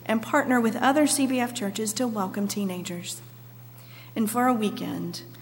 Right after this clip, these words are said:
they will learn and experience the love of Christ together. You are not alone.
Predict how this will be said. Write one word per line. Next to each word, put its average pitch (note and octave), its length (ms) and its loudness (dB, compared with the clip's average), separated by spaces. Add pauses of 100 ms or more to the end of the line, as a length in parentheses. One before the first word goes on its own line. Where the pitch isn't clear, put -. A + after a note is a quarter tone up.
(380)
they G#3+ 260 4
will G3+ 240 4
learn G#3 480 0
and A#3+ 160 -2
experience G3 720 -4
the F#3 120 -6
love F#3 240 -4
of A#3 160 -4
Christ F3 560 -8 (360)
together. F3 520 -8 (1900)
You B3 320 0
are A3 200 0
not G3+ 220 0
alone. E3+ 520 -4